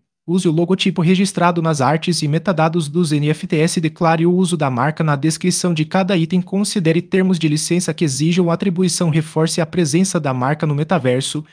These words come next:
sites e marketplaces. Tabela rápida de ações. Ação. Registrar marca, benefícios. Proteção de nome, logo e identidade. O que considerar?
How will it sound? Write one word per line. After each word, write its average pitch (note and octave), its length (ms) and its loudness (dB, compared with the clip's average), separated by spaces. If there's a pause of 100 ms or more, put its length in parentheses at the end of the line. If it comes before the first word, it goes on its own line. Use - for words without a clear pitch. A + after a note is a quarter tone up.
(140)
sites F3 380 -2
e D#3 60 0
marketplaces. E3+ 800 -2
Tabela C#3+ 400 0
rápida D#3+ 360 0
de E3 120 2
ações. E3 420 0
Ação. A#2+ 460 -4 (260)
Registrar E3+ 480 0
marca, D3 300 0
benefícios. D3+ 840 -2
Proteção F#3+ 480 0
de D#3 100 0
nome, C#3 440 0 (100)
logo C#3 320 2
e E3+ 60 -2
identidade. E3+ 500 2
O E3 60 0
que F#3 160 -2
considerar? F#3 720 0